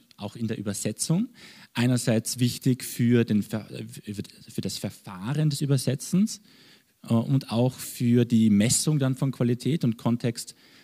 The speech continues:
kann sein in der, also ein grammatikalischer Kontext, damit man überhaupt, also f-, für eine maschinelle Übersetzung zum Beispiel, wie, wie groß sind die Worte,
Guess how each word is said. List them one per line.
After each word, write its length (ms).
kann 180
sein 280
in 200
der, 240
also 140
ein 140
grammatikalischer 760
Kontext, 540
damit 200
man 100
überhaupt, 540
also 260
f-, 240
für 280
eine 120
maschinelle 400
Übersetzung 500
zum 140
Beispiel, 520
wie, 240
wie 100
groß 380
sind 180
die 140
Worte, 480